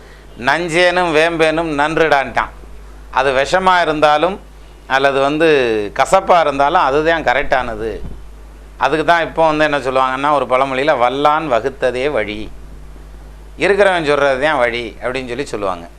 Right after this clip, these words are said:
அது மாதிரி அப்போ ஒருத்தருக்கு புகழ் வரணுங்கிற பட்சத்துல அவருக்கு ம-, புகழ் வர்றதுங்கிறது வந்து பகவானுடைய அனுகிரகம் ஒண்ணு இருக்கு, இன்னொன்னு வந்து நம்ம தேடி பெறக்கூடிய புகழ்னு ஒண்ணு இருக்கு.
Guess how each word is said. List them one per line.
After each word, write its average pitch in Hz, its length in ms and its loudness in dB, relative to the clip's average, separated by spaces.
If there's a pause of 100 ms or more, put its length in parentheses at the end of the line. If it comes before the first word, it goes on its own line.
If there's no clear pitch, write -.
(240)
அது 123 180 -2
மாதிரி 135 460 0 (460)
அப்போ 143 320 0
ஒருத்தருக்கு 135 280 -4
புகழ் 160 340 2
வரணுங்கிற 139 540 2
பட்சத்துல 110 600 -2 (400)
அவருக்கு 127 360 0
ம-, 120 260 -2
புகழ் 151 280 0
வர்றதுங்கிறது 160 600 2
வந்து 165 540 -2 (420)
பகவானுடைய 151 540 2
அனுகிரகம் 143 400 2
ஒண்ணு 127 140 -4
இருக்கு, 139 260 -4
இன்னொன்னு 139 140 -4
வந்து 139 220 -2
நம்ம 131 180 -2
தேடி 147 260 0
பெறக்கூடிய 127 460 0
புகழ்னு 120 360 -2
ஒண்ணு 107 140 -8
இருக்கு. 95 280 -12